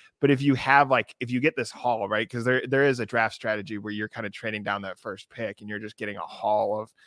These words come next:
defensive players. And then if you combine the two draft classes, and again, like, Cine, who again broke his leg, I think, in, um, in London, like, if he shows out, right, and you see something from Asamoah, and then you see something from, like,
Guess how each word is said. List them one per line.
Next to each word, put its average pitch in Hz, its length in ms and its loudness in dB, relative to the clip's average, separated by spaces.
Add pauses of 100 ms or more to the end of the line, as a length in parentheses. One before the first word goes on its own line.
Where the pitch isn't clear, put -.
(200)
defensive 123 380 0
players. 131 340 2
And 110 180 -6
then 110 120 -2
if 110 120 -8
you 107 80 -10
combine 107 380 -2
the 104 80 -6
two 107 440 -4
draft 113 300 2
classes, 110 380 0
and 101 80 -6
again, 98 300 -4
like, 98 260 -6 (320)
Cine, 110 380 -6
who 110 100 -8
again 98 340 -8 (420)
broke 226 200 -12
his 110 140 -14
leg, 98 240 -6
I 98 80 -6
think, 107 260 -12
in, 98 140 -10
um, 90 400 -10
in 107 140 -12
London, 101 300 -8
like, 101 240 -6 (220)
if - 140 -12
he 127 140 4
shows 120 340 2
out, 110 280 6
right, 104 280 2 (180)
and 104 140 -8
you 104 80 -6
see 113 260 -6
something 104 320 -6
from 101 220 -10
Asamoah, 101 680 -2
and 104 140 -6
then 104 80 -6
you 101 100 -6
see 104 200 -6
something 101 340 -8
from, 113 160 -10
like, 104 300 -8